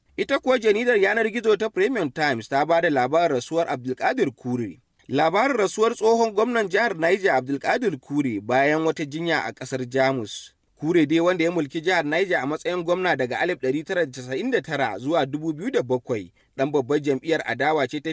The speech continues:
P D P da kuma zai cika shekaru saba'in a duniya a watan gobe.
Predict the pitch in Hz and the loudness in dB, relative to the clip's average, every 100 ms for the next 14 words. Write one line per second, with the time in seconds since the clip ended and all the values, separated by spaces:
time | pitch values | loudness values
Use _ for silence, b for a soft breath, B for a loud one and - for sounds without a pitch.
0 | 151 156 156 156 185 160 123 147 156 170 | -8 -12 -12 -12 -12 -4 -4 -2 -2 -2
1 | 143 160 143 127 - 123 160 156 120 139 | -2 -6 -6 -6 -6 -4 -4 -4 -4 -6
2 | 160 120 131 151 165 131 117 185 294 165 | -4 -6 -6 -4 -2 -2 0 0 0 -4
3 | 104 95 107 110 | -8 -12 -10 -10